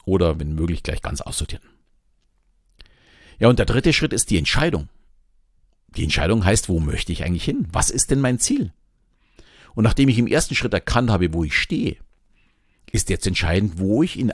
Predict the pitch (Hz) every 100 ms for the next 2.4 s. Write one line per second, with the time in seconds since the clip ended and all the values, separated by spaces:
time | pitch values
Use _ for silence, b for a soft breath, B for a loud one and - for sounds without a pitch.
0 | - 82 82 101 98 90 - 82 87 85
1 | 80 117 90 82 76 80 87 107 117 -
2 | - 170 - -